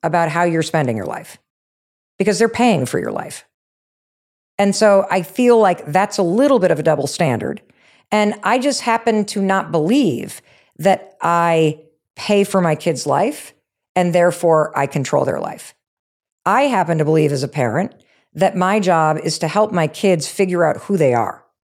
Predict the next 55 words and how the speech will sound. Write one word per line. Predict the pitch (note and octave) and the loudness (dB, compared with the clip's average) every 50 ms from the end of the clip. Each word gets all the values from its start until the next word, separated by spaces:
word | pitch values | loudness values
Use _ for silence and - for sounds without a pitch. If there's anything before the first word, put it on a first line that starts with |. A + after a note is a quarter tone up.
| _ _ _ _ _ _ _ _ _ _ - | _ _ _ _ _ _ _ _ _ _ -2
And | F#3 F3+ F3+ F3 | 0 0 2 2
you | F#3 F3 | 0 2
do | D#3+ G#3+ B3+ C4 | 2 2 2 4
that | A#3+ G#3 F3 E3 D#3+ D#3+ D#3 - - D#3 | 4 4 4 4 2 0 -2 -2 -2 0
by | E3+ D#3 D#3 D3+ D3 C#3+ - | 0 2 2 2 0 0 -2
listening. | D3 D3+ E3 E3+ E3 - F3 E3+ F3+ G3+ G#3 G3 - | -2 0 0 0 0 -2 -2 0 0 0 0 0 0
You | E3 D#3+ | -2 0
do | D#3 F#3 G3+ | 2 2 2
that | G#3 G3+ F#3+ G3 | 4 2 2 2
by | F3 D#3+ D3 | 0 0 0
validating | D3 D3+ D3+ D3+ D3+ D3+ D3+ D3 C3+ C#3+ C#3 C3+ | 2 2 2 2 2 2 2 2 2 0 0 -2
their | C3+ C3 | -2 -4
experiences. | C3 - - - C#3+ C3 C3 C3 B2+ B2+ - - E3+ F#3 F3+ - - - | -4 -6 -4 -4 -2 -2 0 -2 -2 -2 -2 -2 -2 -2 -2 -4 -6 -4
You | E3 F3+ F3+ | -2 -2 0
do | D#3+ F3+ G3 G#3 | 0 0 0 2
that | G3 F#3 F3 F3 E3 | 2 2 2 2 2
by | - D#3 | 0 0
not | D3+ D3 D3+ D3+ D#3 E3 E3+ - - - _ - | 0 0 0 0 0 0 -2 -2 -6 -14 _ -12
seeing | - - - G3 F#3+ F#3+ F#3 F3 | -10 -6 -4 -2 -2 0 0 0
them | D#3+ D3+ D3 D#3 | 0 -2 -2 -2
as | D3+ D#3 D#3 C3+ | -4 -4 -4 -4
an | D3 C#3+ | -4 -6
extension | C#3 - - - - - D3 D#3+ F#3 - - D#3 C3 | -6 -6 -8 -8 -6 -4 -4 -4 -4 -6 -6 -6 -6
of | A#2+ G2 | -6 -4
you, | A2 G#2 G#2+ A#2 D3 G3 - _ _ _ _ _ _ _ - | -4 -4 -4 -4 -4 -6 -8 _ _ _ _ _ _ _ -2
that | - E3 D#3 - - | 0 0 0 0 -2
what | D3 E3+ D#3+ - | -2 -2 -2 -2
school | - - - F#3+ F#3 F#3 | -6 -4 0 2 2 4
they | F3 F3 E3 | 4 2 2
get | D3 D#3+ D3+ D3+ | 2 2 2 2
into | D3 D3 D3+ C#3+ - E3 D#3 D3+ D#3 E3 E3 | 2 0 -2 -2 -2 0 2 4 4 2 0
somehow | - - F3 D#3+ D#3+ D#3 D#3 D3+ | 0 -2 -2 -2 0 0 0 0
means | D#3 D#3 D#3 D#3 D3+ C3+ | 0 0 -2 -2 -2 -4
that | D3 A#2+ | -4 -2
you're | D3+ D#3+ D3+ | 0 0 0
a | C3 A2+ | 0 0
good | D#3+ D3+ D3 C#3 | 0 0 0 -2
parent | - D3 D3+ D3+ D3 C#3+ C#3+ | -4 -2 -2 0 0 0 0
or | C3+ | 0
a | C3+ A#2 | -2 0
bad | G2+ B2+ A#2 A#2+ A#2+ G#2+ | 0 0 0 0 -2 -2
parent. | - A#2+ G#2+ G#2+ C3+ F3+ G3+ - _ _ _ _ _ _ _ _ _ _ | -4 -6 -4 -2 -4 -4 -4 -8 _ _ _ _ _ _ _ _ _ _
The | - E3+ | -4 -4
best | D3+ C#3+ - G3+ A3 B3+ - - - | -2 0 0 2 2 0 0 -2 -2
thing | - A#3 A3+ A3+ | 0 2 2 2
that | A3 G3+ | 2 2
you | G3 G3+ F#3+ | 0 -2 -2
could | - F3 | -2 -2
do | D#3+ F3+ F3 E3+ | 0 0 0 0
for | - F#3+ | 0 0
your | F3+ F3 | 0 0
kids | F3 - G#3 G#3 G3+ F3 | 0 0 0 0 0 0
is | D#3 C#3+ - | -4 -8 -4
figure | - F#3+ F3+ F3 F3+ F3 E3+ | -4 -2 -2 0 2 2 4
out | E3 D#3+ D#3+ D#3 - | 4 2 2 0 -2